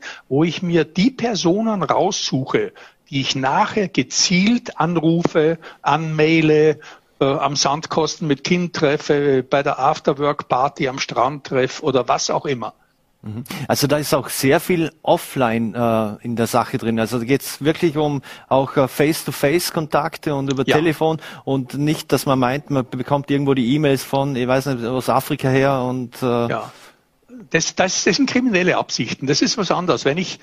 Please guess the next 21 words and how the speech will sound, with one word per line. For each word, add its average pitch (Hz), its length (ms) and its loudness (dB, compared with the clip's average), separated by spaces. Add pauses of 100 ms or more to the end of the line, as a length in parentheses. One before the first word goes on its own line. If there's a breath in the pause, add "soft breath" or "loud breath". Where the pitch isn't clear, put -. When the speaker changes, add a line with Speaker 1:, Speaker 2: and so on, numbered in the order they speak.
(240 loud breath)
Speaker 1:
wenn 156 120 0
ich, 185 260 -4 (260)
die, 170 160 2
die 170 140 2
wollen 160 260 0
Geld 135 220 2
erpressen, 120 400 -2
die 139 100 2
wollen 156 160 0
Geld 143 300 0
haben 139 360 0
und 139 340 -6
Oma 147 260 2
und 131 220 -2
der 135 80 0
arme 127 280 0
Neffe 123 460 -2
oder 117 200 -2
was 117 200 -2
auch 135 80 0
immer. 120 260 -6